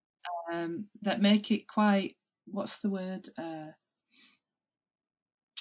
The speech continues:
infuriating when somebody says, "Oh, well, I'm a bit autistic." It's like, well, you've got no idea actually what it actually means. It, um, yeah.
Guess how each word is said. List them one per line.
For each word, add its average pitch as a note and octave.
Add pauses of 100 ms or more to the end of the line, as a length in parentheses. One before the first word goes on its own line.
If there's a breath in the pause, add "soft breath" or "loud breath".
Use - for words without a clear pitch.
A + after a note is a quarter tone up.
(140)
infuriating A3+
when E3+
somebody E3+
says, D#3+
"Oh, D#3+ (540)
well, F3
I'm E3+
a E3+
bit E3+
autistic." - (160)
It's -
like, - (160)
well, F#3+
you've F#3
got -
no E3 (240)
idea D#3+
actually - (400)
what -
it -
actually -
means. D#3+
It, - (1300)
um, D3+ (480)
yeah. E3+